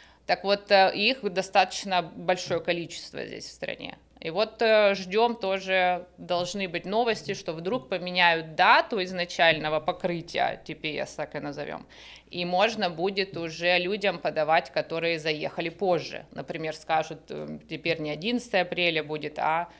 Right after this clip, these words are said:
там до, не знаю, до конца апреля или там до начала мая. И тогда все люди вот эти вот смогут подать на Т П С. Пока ждут. У тех, которых тур-, турвиза,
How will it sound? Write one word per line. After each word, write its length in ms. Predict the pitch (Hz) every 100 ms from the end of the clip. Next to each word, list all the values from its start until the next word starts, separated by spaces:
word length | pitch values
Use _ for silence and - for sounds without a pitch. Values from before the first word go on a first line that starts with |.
| - - -
там 340 | 165 151 147
до, 540 | 156 170 170 160 151 -
не 160 | 147 143
знаю, 280 | 139 139 139
до 120 | 151
конца 380 | 143 147 - 147
апреля 520 | - - - - - -
или 180 | - 143
там 200 | - 147
до 160 | 143 143
начала 440 | 143 - 151 139
мая. 340 | 139 143 - -
И 80 | 156
тогда 320 | - 151 170
все 200 | 175 156
люди 300 | 156 180 170
вот 180 | 147 147
эти 240 | 156 -
вот 180 | 151 147
смогут 460 | - 151 151 147 -
подать 360 | 151 147 143
на 100 | -
Т 140 | - -
П 140 | -
С. 300 | - - - _ _ _ _
Пока 420 | 147 139 151 175 -
ждут. 440 | 156 147 - - - 135 147 - - - - -
У 40 |
тех, 220 | - 202 139
которых 360 | 208 214 196
тур-, 280 | - 185 185
турвиза, 720 | - 202 180 226 277 277 277